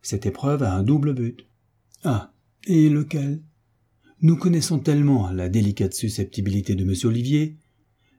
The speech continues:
que nous avons craint que, en lui révélant soudain que la jeune personne qu'il croyait pauvre était mademoiselle de Beaumesnil, il n'eût d'invincibles scrupules,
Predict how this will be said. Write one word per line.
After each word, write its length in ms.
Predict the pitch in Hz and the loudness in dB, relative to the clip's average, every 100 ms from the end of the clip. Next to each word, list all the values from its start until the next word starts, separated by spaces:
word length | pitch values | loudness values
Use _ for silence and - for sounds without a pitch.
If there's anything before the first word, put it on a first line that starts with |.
| _ | _
que 100 | 156 | 4
nous 220 | 147 135 | 4 4
avons 160 | 139 135 | 2 0
craint 340 | - 170 175 | -2 0 0
que, 160 | - 123 | -2 0
en 140 | 104 | 2
lui 180 | 101 98 | 2 2
révélant 340 | 104 101 101 | 2 2 2
soudain 420 | - 131 123 127 | 0 0 2 2
que 140 | 107 95 | 0 -2
la 200 | 90 92 | -2 -2
jeune 180 | 98 87 | -4 -4
personne 500 | 95 - 127 117 98 | -6 0 2 2 0
qu'il 160 | 92 | -4
croyait 240 | - 92 90 | -4 -4 -2
pauvre 320 | 113 98 90 | -2 0 -2
était 200 | - 92 | -2 -2
mademoiselle 440 | 90 90 90 92 | 0 -2 -2 -2
de 80 | 92 | -2
Beaumesnil, 600 | 95 101 117 143 139 135 _ _ _ _ | 0 2 4 4 2 -2 _ _ _ _
il 280 | 156 123 120 | 0 2 2
n'eût 200 | 143 156 | 2 2
d'invincibles 760 | 123 110 104 104 - 151 123 110 | 2 2 2 0 0 -2 -2 -4
scrupules, 580 | - 151 147 127 104 | 0 0 2 2 0